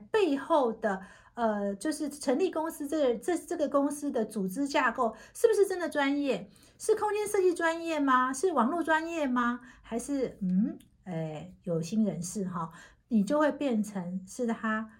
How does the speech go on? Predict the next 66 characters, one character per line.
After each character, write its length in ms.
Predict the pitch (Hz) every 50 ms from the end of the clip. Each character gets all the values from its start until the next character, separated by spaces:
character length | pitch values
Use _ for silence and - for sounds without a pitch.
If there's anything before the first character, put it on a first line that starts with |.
| _ _ _
呃， 240 | - 202 196 185 185
怎 180 | 185 - 190
么 80 | 190 196
讲 240 | 196 196 180 175 175
呢？ 100 | 180 185
就 160 | 185 240 254
是 200 | 247 262 254 220
你 180 | 196 220 196
在 80 | 202 262
帮 180 | - - 262 254
他 80 | 262 262
赚 280 | - 269 254 220 196
钱， 320 | 190 - - 196 160 156 165
然 100 | 175 202
后 200 | 220 285 262 247
最 160 | - 320 294
重 100 | - 294
要， 80 | 269
本 260 | - - - - 175 160
来 140 | 170 190
该 180 | 202 - 294 311
属 280 | 294 - 240 226 247 240
于 60 | 226
你 40 | 196
的 80 | 202
案 180 | 202 254 294 262
子， 80 | 233
竟 140 | 240 254 349
然 100 | 339 320
落 160 | 349 392 359
到 140 | 359 370 359
别 160 | 349 339 302
人 100 | 311 330 370
口 180 | - - 320 302
袋 220 | 330 415 392 349
里 120 | 320 302 285
了 220 | 285 277 247 233
哈。 260 | 233 247 214 - - - - - - -
这 100 | - 285
个 140 | 277 233
事 180 | 220 - - 202
情 360 | 202 - - 185 185 180 185
真 180 | - 233 233 233
的 140 | 220 190 -
屡 240 | - 208 196 180
见 280 | 175 - 269 269 233 208
不 200 | 208 233 214 190
鲜， 260 | 185 - 185 170 - -
而 60 | 208
且 100 | - 196
这 160 | 190 - 233
几 140 | 202 196 170
年 260 | 165 156 160 175 185 - - - - - _ _ _ _ _
常 340 | - - - 185 170 190 208
常 260 | 214 - - 175 175 175
发 200 | 170 185 180 180
生， 240 | 185 - - 185 190
所 140 | 196 - 233
以 40 | 220
大 140 | 233 233
家 60 | 220 202
一 40 | 190
定 120 | 196 190
要 60 | 190
慎 340 | 185 - - - 220 185 170
选。 240 | 170 - - - -